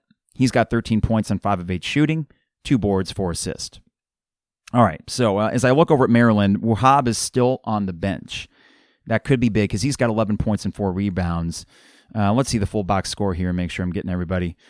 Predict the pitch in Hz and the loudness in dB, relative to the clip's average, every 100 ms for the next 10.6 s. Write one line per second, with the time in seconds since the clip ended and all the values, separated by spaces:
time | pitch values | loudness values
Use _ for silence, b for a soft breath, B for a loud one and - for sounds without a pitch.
0 | b b b 107 151 180 202 165 - 107 | b b b -4 0 2 2 2 0 -2
1 | - - 107 101 90 - - 110 127 - | -2 -4 -2 -2 -2 -6 -8 -10 -10 -10
2 | 90 95 64 58 50 - - _ - 110 | -8 -6 -6 -10 -14 -16 -18 _ -4 2
3 | 113 107 104 107 151 110 92 - 101 95 | 4 4 2 2 2 4 0 -2 -4 -2
4 | 107 101 104 104 98 95 92 87 - _ | 0 0 0 0 2 0 -2 -4 -8 _
5 | b b b b b - 147 175 135 - | b b b b b 0 6 6 6 4
6 | 135 127 117 101 95 B - 110 - 107 | 4 6 6 4 0 B 2 2 2 0
7 | 101 90 101 98 92 95 101 101 104 - | 0 0 -2 0 0 2 4 2 0 0
8 | 104 107 110 107 - 110 101 101 90 - | 4 4 4 2 0 -4 -2 -4 -6 -4
9 | - 117 113 110 - b b - 131 135 | 0 2 4 2 0 b b -8 -8 -6
10 | 131 127 113 113 69 - | -4 -2 -2 -4 -6 -16